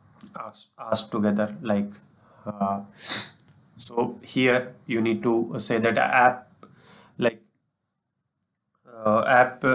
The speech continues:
is like a collection of, collection of configuration, collection of a dashboard, report, or alerts, or, or data inputs. So where you can,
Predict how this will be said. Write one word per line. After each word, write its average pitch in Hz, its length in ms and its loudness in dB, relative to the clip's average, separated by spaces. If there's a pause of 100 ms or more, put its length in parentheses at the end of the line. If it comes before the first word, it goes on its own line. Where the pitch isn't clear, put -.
is 123 220 0
like 123 240 4
a 123 80 2
collection 110 480 2
of, - 420 0
collection 120 400 2
of 127 160 2
configuration, 113 640 2
collection 110 380 0
of 107 100 0
a 107 40 -4
dashboard, 104 560 0
report, 117 580 -2
or 104 400 2 (460)
alerts, 117 640 4 (840)
or, 107 200 4
or 127 160 0
data 107 320 2
inputs. 139 540 -2 (640)
So 113 280 -2
where 117 300 4
you 117 160 -2
can, 117 560 -2